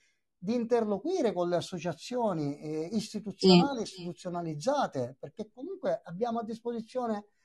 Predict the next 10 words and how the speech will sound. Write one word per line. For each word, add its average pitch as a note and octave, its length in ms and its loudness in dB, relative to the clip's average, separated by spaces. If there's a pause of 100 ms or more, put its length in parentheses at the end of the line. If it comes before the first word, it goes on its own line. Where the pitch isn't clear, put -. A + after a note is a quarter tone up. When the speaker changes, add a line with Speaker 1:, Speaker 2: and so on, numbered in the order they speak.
(180)
Speaker 1:
le A#3 160 6
modulistiche G#3+ 920 0
per G3+ 220 -2
permettergli G#3+ 640 -2
di F#3 120 -6
non B3 160 -2
sbagliare, F3 680 -2
per D#3+ 180 -8
permettergli G3+ 680 -4
di A3+ 280 -4